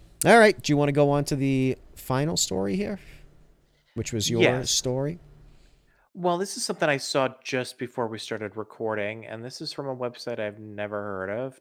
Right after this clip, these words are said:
Speaker 2: Tom's
Speaker 1: Tom's Guide?
Speaker 2: Guide.
Speaker 1: I've heard of Tom's Guide.
Speaker 2: Okay.
Speaker 1: Yeah.
Speaker 2: Um, it's a little article here by a Richard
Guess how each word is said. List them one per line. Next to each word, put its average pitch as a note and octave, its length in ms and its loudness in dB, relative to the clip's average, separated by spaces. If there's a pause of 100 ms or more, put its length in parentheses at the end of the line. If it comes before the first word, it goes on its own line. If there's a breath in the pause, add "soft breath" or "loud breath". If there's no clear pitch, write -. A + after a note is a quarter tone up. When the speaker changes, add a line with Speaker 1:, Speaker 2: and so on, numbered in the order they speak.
Speaker 2:
Tom's G#2+ 260 -6
Speaker 1:
Tom's D3+ 280 4
Guide? F#3 300 6
Speaker 2:
Guide. D3 80 4
Speaker 1:
I've F#3 80 6
heard G#3+ 120 4
of B2 80 0
Tom's D#2+ 260 -4
Guide. - 260 -6 (880)
Speaker 2:
Okay. G2+ 440 -10 (380)
Speaker 1:
Yeah. A#2 320 -4
Speaker 2:
Um, A#2 80 -6
it's A#2 160 -10
a C3 60 -8
little F3 220 -4
article C3 400 0
here B2 160 -6
by A#2 200 -2
a A2 120 -2
Richard C#3+ 880 -2